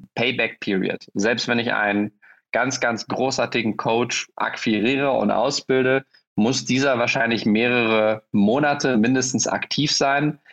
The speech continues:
als dass dann er eben seine Ausbildungskosten zurückgezahlt hat und für mich ein, ein, ein Plusgeschäft ist,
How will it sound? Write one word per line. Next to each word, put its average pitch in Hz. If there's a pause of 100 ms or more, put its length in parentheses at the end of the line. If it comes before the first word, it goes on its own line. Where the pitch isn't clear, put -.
(100)
als 117
dass -
dann 127
er 120
eben 117
seine 104
Ausbildungskosten 113
zurückgezahlt 127
hat 123
und 110
für -
mich 120
ein, 104
ein, 101
ein 98
Plusgeschäft -
ist, -